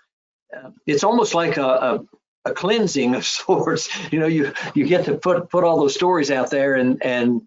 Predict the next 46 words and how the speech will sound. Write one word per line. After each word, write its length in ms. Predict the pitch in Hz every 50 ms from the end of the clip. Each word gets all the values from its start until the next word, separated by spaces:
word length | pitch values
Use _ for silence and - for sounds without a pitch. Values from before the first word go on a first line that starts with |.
| _ _ _ _ _ _ _ _ _
I, 400 | - - 143 160 - 160 147 143
I 20 |
can't 420 | 139 - 160 156 151 143 139 131 - _ _ _ _ _ _ _ _
imagine 600 | 143 135 135 143 143 160 170 160 - 127 120 120
how 200 | 117 131 135 135
much 320 | 139 135 131 - - - -
difficulty 840 | 131 143 156 - 147 135 127 123 120 113 - 131 123 120 110 -
it 120 | 123 127
might 180 | 139 135 131 135
have 160 | 135 123 -
been 400 | 113 135 151 160 143 131 127 117 - - -
to 400 | 139 131 127 123 120 117 - - _ _ _ _ _ _ _ _ _ _ _ _ _ _ _ _ _ _
bring 280 | - 147 170 180 185
them 140 | 170 160 147
all 260 | 147 151 156 147 139
back 380 | 113 151 151 151 147 - - - _ _ _ _ _ -
into 320 | - 165 156 147 143 139 123
focus 560 | - - 151 160 170 - - 127 120 - -
again 480 | - 156 - 139 143 135 135 135 131 - _
after 260 | - 147 143 139 147
such 240 | 139 - 156 143 -
a 40 | 147
long 240 | 143 139 139 135 -
period 240 | 139 139 135 127
of 80 | 120 -
time. 560 | - - 156 180 165 120 107 - - 127 - _ _ -
I 40 |
mean, 120 | 117 120 117 -
I 280 | - - - _ 139 131
mean, 140 | 135 139 -
all 200 | 151 156 175 220
of 80 | 208 151
us 120 | 147 143
have 160 | 156 151 147
highlights 560 | - - 156 160 175 151 127 123 120 127 - 139
in 100 | 131 131
our 140 | 123 120
career. 540 | 120 - - 123 120 139 139 117 - - - _ _ _ _ _ _ -
"Oh, 120 | 143 160 190
I 80 | 202
remember 440 | 220 220 208 190 185 196 196 190 185
when 200 | 170 - 156 160
I 120 | 156 143 135
did 280 | 131 135 131 123 113 117
that," 420 | 139 156 143 117 113 117 - -
or, 440 | 113 135 127 127 127 123 120 117